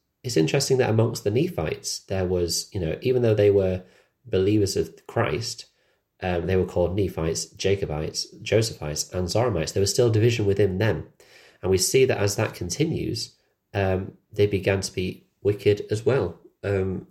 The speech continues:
to the point that, you know, the, the Nephites were just as wicked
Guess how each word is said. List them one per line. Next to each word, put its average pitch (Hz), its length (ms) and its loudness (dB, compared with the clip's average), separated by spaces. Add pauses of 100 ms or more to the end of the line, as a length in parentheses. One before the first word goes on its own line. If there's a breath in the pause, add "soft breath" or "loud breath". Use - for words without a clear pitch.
(120)
to 113 120 -4
the 101 80 0
point - 400 0
that, - 300 -4 (180)
you 101 80 -2
know, 87 240 -4 (140)
the, 95 100 -4
the 92 260 -8
Nephites 95 800 -2 (400 soft breath)
were 90 360 0
just - 220 -4
as - 140 -2
wicked 90 340 -2